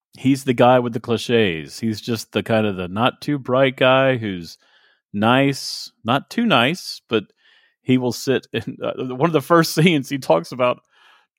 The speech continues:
torturing the person he's talking to, torturing them with his banality, with his bullshit cliches, with his, like, "How's the weather going?" kind of speeches.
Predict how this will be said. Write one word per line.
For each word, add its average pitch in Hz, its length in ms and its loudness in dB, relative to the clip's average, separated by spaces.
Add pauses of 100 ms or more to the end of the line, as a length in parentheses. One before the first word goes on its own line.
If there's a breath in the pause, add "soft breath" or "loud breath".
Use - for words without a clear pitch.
torturing 151 600 2
the 123 120 0
person 143 340 0
he's 123 200 -2
talking 135 440 0
to, 104 400 -6 (920)
torturing 160 540 2
them 127 220 4
with 120 160 0
his 120 260 0
banality, 113 1040 2
with 123 220 -4
his 120 260 -2
bullshit 139 600 -4
cliches, 123 720 0
with 107 140 -8
his, 120 260 -4
like, 117 240 0
"How's 139 340 2
the 131 120 -2
weather 123 400 2
going?" 110 480 -2
kind 110 240 -4
of 101 160 -10
speeches. 110 720 -8